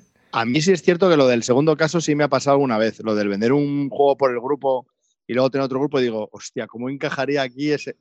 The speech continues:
"No lo voy a comprar, no lo voy a <laughs> comprar". Pero lo he pensado, lo he pensado.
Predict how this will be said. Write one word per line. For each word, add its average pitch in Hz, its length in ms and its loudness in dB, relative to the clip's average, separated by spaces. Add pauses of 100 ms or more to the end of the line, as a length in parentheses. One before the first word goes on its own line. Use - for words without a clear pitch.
"No 110 140 -14
lo 90 80 -18
voy 92 120 -10
a 92 80 -10
comprar, 101 400 -10
no 117 100 -6
lo 123 60 0
voy 135 120 4
a 147 80 4
<laughs> - 140 -2
comprar". 180 380 0 (720)
Pero 160 160 2
lo 170 100 4
he 175 40 -6
pensado, 160 560 -6
lo 139 100 -8
he 123 40 -16
pensado. 110 420 -18